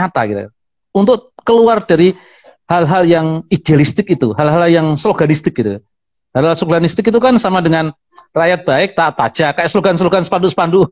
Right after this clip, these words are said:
<laughs> di birokrasi kita itu kan begitu toh. "Oh, pemerintah bersih korupsi," gitu. Nah, umat Islam mirip dengan itu, suka sekali dengan slogan gitu. "Kami semuanya ingin bikin kampus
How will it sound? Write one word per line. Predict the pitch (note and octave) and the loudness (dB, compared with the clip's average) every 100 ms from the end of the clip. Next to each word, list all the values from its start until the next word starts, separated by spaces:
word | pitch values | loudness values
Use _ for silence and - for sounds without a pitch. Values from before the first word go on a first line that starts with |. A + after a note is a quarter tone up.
| G#3+ | -2
<laughs> | - | -2
di | D3+ | -2
birokrasi | D#3 E3 F3 F#3+ | 0 0 0 -2
kita | F3+ F#3 | -2 0
itu | D3+ | 0
kan | G3 F3+ | 0 0
begitu | D#3 E3 | 0 2
toh. | D#3 F#3 - - - - | 2 0 -4 -20 -14 -2
"Oh, | C3 B2+ A#2+ | 0 0 0
pemerintah | D3 D3 D#3 D#3 G3 | 0 2 2 0 -4
bersih | - - D3+ | -4 -6 -2
korupsi," | D3+ C3+ - E3 D3+ | 2 0 2 0 2
gitu. | C3+ A#2+ - - | 2 2 -2 -14
Nah, | C3 F#3 | -6 -2
umat | A3+ G3+ | 0 0
Islam | D4 C#4 | 2 4
mirip | C#4 - | 2 2
dengan | G#3+ | 2
itu, | C4 A3+ G#3+ G#3 | 2 2 0 0
suka | - B3+ A3+ | -4 -2 -2
sekali | - - G#3 | -2 0 2
dengan | F#3+ | 2
slogan | - G#3+ - A#2+ | 2 0 0 0
gitu. | G#2+ G#2+ - | 0 -4 -4
"Kami | D3+ E3 G3+ | -2 0 0
semuanya | E3 D#3+ E3+ F3+ F3 - _ - | 0 0 0 0 -2 -6 _ -2
ingin | C3 D3+ D#3 D3+ _ _ - | 2 2 0 -4 _ _ -10
bikin | B2+ E3+ D#3 | -4 0 0
kampus | D3+ D3 E3 F3 E3+ - | 0 -2 0 0 -2 -10